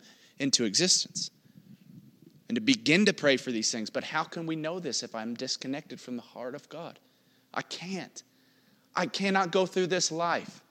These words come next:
I cannot sing a s-, s-, uh, speak a single prayer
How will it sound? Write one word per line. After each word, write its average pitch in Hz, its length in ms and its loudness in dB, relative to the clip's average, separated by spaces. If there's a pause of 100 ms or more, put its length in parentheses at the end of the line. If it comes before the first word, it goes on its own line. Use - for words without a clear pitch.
(800)
I 175 80 2
cannot 190 380 2
sing 190 240 -2
a - 20 0
s-, - 300 -2 (400)
s-, - 280 0
uh, 160 200 6
speak - 340 0
a 180 60 2
single 214 500 6
prayer 196 540 2